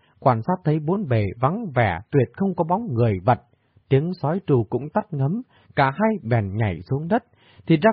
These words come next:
quanh nhà đầy cạm bẫy nên không có một con chó sói canh. Đoán lũ dạ xoa bị đuổi ra hết, cả hai bèn theo âm binh, quỷ gió đột nhập luôn vào nội tẩm. Nhà rộng,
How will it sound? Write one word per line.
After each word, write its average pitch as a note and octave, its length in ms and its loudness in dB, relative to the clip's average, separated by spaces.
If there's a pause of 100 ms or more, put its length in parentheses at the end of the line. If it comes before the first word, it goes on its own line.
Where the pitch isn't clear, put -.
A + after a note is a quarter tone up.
quanh G#3+ 200 0
nhà A#2+ 260 0
đầy A#2 140 2 (160)
cạm - 280 -4
bẫy F3 440 -4
nên C#3+ 160 2
không C#3+ 240 -2
có A3+ 100 0
một A#2 280 -4
con B2 300 0
chó D3 100 2 (200)
sói G3 140 -4 (120)
canh. D3+ 220 0 (560)
Đoán D3 460 0
lũ D#3+ 360 0
dạ F2+ 200 -2 (120)
xoa B2 340 -2
bị C3 120 -2 (140)
đuổi A#2+ 240 0 (100)
ra A2 140 0
hết, D#3 340 -2 (220)
cả C#3+ 120 2
hai G#3 160 0 (100)
bèn G#2 280 0
theo F#3 140 0 (100)
âm F#3 260 -2
binh, F#3 220 2 (200)
quỷ A#2 260 2 (120)
gió F#3+ 300 -2
đột A#2 240 0
nhập A#2 260 -2
luôn F#3 380 0
vào G2 140 -4
nội F#2 260 -4
tẩm. G2+ 260 0 (400)
Nhà A#2 280 0
rộng, G#2 200 0